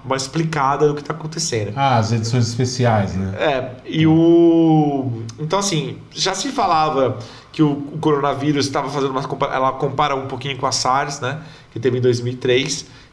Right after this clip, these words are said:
Speaker 1: e, e é muito legal. Ela tem uma, uma, uma, uma parte que ela fala assim: "Acredita-se, acredita-se que cada pessoa infectada com covid dezenove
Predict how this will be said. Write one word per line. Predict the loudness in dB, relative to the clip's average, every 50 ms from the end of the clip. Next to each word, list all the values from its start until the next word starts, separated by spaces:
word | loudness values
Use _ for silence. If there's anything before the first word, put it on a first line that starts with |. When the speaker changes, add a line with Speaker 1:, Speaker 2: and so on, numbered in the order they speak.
| _ _ -8
Speaker 1:
e, | -6 -4 -2 0 0 0 0 0 -2 -2 -2 0 0 2 2 2 2 0 0 -2 -4 -6 -10 -12 -8
e | -2 2 2
é | 2
muito | 2 2 2 2
legal. | 2 2 2 2 0 -2 -4 -8 -14 -10 -6
Ela | -4 -2 -2 -2
tem | -2 0 0 0 0 0
uma, | 0 0 0 0 0 0 0 -2 -2 -6 -10 -10
uma, | -8 -4 -2 0 0 2 2 2 2 2 2 0 -2 -2 -6 -8 -14 -16 -18 -20 -20 -20 -20 -20 -20 -20 -18 -10
uma, | -6 -6 -6
uma | -4 -4 -4 -4
parte | -2 -4 -4 -2
que | -2
ela | -2 -2
fala | 0 0 0
assim: | 0 0 -2
"Acredita-se, | -2 -2 -2 -2 -2 -2 -2 -4 -4 -6 -6
acredita-se | -6 -2 -2 -2 -2 -2 -2 -4 -4 -6
que | -6 -4
cada | -2 -2 0 0 0
pessoa | 0 0 0 0 2 0 0
infectada | 0 0 -4 -4 -4 -4 -2 -2
com | -4 -4 -4
covid | -4 -2 -2 -2 -2 -4 -4
dezenove | -4 -2 -2 0 2 2 2 2 0 -2 -6